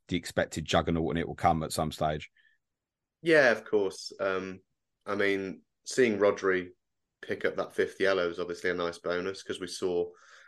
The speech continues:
Speaker 2: how unstuck City can be without him. Um, but yeah, expectations are still pretty <laughs> low. I mean, there's still obviously, like you say, a, a juggernaut.
Speaker 1: I don't know.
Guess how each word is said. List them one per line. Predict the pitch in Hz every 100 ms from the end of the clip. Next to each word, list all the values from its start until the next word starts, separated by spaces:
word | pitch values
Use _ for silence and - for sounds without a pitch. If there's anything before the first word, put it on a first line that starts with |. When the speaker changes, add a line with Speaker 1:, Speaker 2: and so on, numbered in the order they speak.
| - - _ _
Speaker 2:
how | 110 101
unstuck | 95 92 98 -
City | 107 - 95
can | 104 98 98
be | 87
without | 85 87 92 87
him. | 95 107 - _
Um, | 92 90 87 90 90
but | 95 85 -
yeah, | 85 85 85
expectations | 90 - - 92 87 87 -
are | 85
still | - 87
pretty | - 90 - 92
<laughs> |
low. | 107 95 82 -
I | 87
mean, | 87 82
there's | 85 -
still | - 87
obviously, | 85 82 80 85 85 85 -
like | -
you | -
say, | - - 87 - _ - - -
a, |
a |
juggernaut. | 82 85 85 85 80 - _ _ _ _ _ _ _ _ _ _ _ _ 95
Speaker 1:
I |
don't | 101 110
know. | 131 90 101